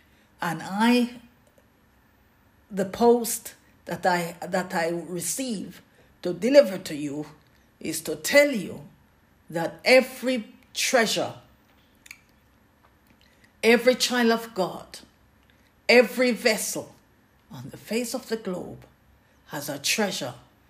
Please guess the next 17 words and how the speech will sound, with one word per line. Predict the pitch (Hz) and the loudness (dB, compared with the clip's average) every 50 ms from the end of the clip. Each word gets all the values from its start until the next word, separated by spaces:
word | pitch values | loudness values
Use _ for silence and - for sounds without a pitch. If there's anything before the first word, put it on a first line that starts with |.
| _ _ _ - 156 | _ _ _ -8 -2
built | 151 180 180 160 139 - - - - - _ _ _ _ - | 0 2 2 0 -2 -8 -12 -16 -18 -18 _ _ _ _ -12
on | 180 156 147 | -10 -10 -8
the | 139 160 151 - - | -8 -8 -8 -4 -2
inside | 208 190 185 - - - 143 139 135 131 127 - - - - _ _ _ | -2 -2 -2 -2 -6 -6 -8 -12 -12 -14 -14 -16 -20 -20 -20 _ _ _
of | - 156 - - | -10 -10 -10 -10
them. | 156 156 - - 143 139 143 - - _ _ _ _ _ _ _ _ _ | -10 -10 -10 -10 -12 -16 -18 -18 -20 _ _ _ _ _ _ _ _ _
What | - 214 226 262 233 - - | -10 -10 -10 -10 -10 -10 -10
is | 240 - - | -8 -8 -8
this | - 190 214 208 - | -6 -6 -6 -6 -8
treasure, | - - 202 196 190 185 180 | -8 -6 -6 -6 -6 -8 -10
Pastor | 185 - - - - - - - | -10 -10 -10 -10 -10 -10 -12 -12
Sandra? | - - - 156 156 156 151 - - 160 160 156 - - _ _ _ _ _ _ _ _ _ _ | -12 -10 -8 -8 -8 -8 -8 -8 -10 -10 -10 -10 -16 -20 _ _ _ _ _ _ _ _ _ _
The | - 190 190 | -4 -4 -2
treasure | 190 - - 262 269 233 - - 151 147 156 175 190 190 - - - _ _ _ _ _ _ _ - | -2 -2 0 0 0 0 0 -2 -2 -2 -2 -4 -6 -8 -12 -16 -20 _ _ _ _ _ _ _ -6
is | 180 175 180 151 | -6 -6 -6 -8
God | 151 143 190 190 180 170 156 147 147 147 - - - _ _ _ | -6 -2 0 0 2 0 -2 -4 -6 -10 -16 -18 -20 _ _ _
himself. | - - 180 175 160 156 139 - - - 151 - - - - - - - | -14 -8 -8 -6 -6 -6 -6 -6 -4 -6 -6 -8 -10 -14 -18 -20 -20 -20